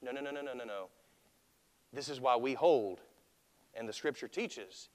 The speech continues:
a virgin birth. It was without man, without the seed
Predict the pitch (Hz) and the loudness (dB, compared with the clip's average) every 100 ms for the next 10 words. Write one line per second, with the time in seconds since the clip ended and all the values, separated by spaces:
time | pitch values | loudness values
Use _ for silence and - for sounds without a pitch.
0 | - 123 101 104 135 139 123 127 113 101 | -10 -10 -10 -6 -4 -4 -4 -6 -8 -10
1 | - - - - 107 123 117 101 - - | -12 -14 -14 -18 0 4 4 2 -6 -20
2 | _ - - 165 151 151 143 151 - - | _ -20 -6 -2 0 0 0 0 0 4
3 | 160 165 - - - _ - 117 117 107 | 6 6 4 -14 -16 _ -8 -4 -2 -2
4 | 90 - - - 165 - 165 190 - 139 | -4 -12 -4 2 2 6 12 12 10 2
5 | 165 - - 180 170 147 120 | -2 0 2 2 2 0 -2